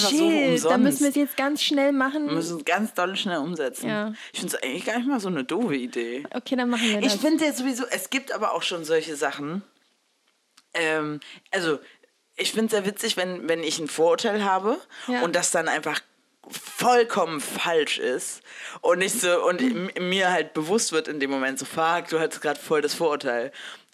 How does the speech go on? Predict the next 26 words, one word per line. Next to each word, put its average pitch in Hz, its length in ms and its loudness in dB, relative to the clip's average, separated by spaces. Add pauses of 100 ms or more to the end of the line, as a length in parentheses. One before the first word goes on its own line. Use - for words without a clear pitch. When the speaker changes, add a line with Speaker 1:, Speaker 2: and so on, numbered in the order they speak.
Speaker 1:
Und 160 160 2
das 165 120 4
halt 156 200 2
irgendwie, 151 400 2
äh, 135 480 0
revidiert 147 560 -2
wird. 381 340 -2
Das - 160 -10
ist, 151 240 -14
ja. 127 300 -2 (240)
Speaker 2:
Ja. 254 180 2
Speaker 1:
Ähm, 147 320 2 (200)
also 180 260 2
angenommen, 202 760 0 (1000)
äh, 165 600 6 (800)
da 170 160 0
kommt 185 240 0
jetzt 175 220 2
so 170 80 6
ein, 156 280 2
ein, 143 400 -2
ein, 139 360 -2
äh, - 320 0
ausländisch 185 580 0
aussehender 151 500 0
Mitbürger 139 720 0